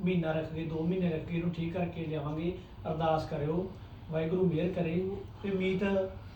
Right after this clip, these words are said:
ਪਹਿਲਾਂ ਵਾਲੀ ਜ਼ਿੰਦਗੀ 'ਚ ਫਿਰ ਦੁਬਾਰਾ ਠੀਕ ਹੋ ਕੇ ਆ ਜਾਏ। ਬਹੁਤ ਮਾੜੇ ਹਾਲਾਤ ਆ ਜੀ।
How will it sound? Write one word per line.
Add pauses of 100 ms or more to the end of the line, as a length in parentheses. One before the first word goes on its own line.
(260)
ਪਹਿਲਾਂ
ਵਾਲੀ
ਜ਼ਿੰਦਗੀ
'ਚ
ਫਿਰ
ਦੁਬਾਰਾ
ਠੀਕ
ਹੋ
ਕੇ
ਆ
ਜਾਏ। (120)
ਬਹੁਤ
ਮਾੜੇ
ਹਾਲਾਤ
ਆ
ਜੀ।